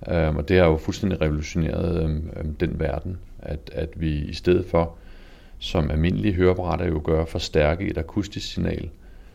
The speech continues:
så transformerer man det akustiske signal til et elektrisk signal.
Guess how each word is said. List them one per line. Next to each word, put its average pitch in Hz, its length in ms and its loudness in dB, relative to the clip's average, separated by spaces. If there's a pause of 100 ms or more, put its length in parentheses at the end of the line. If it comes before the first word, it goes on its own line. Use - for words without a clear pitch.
(360)
så - 160 -4
transformerer 92 720 0
man 85 280 2
det 80 180 -2
akustiske - 600 -6
signal 78 380 -4
til - 160 -4
et - 180 -2
elektrisk 85 520 -4
signal. - 400 -6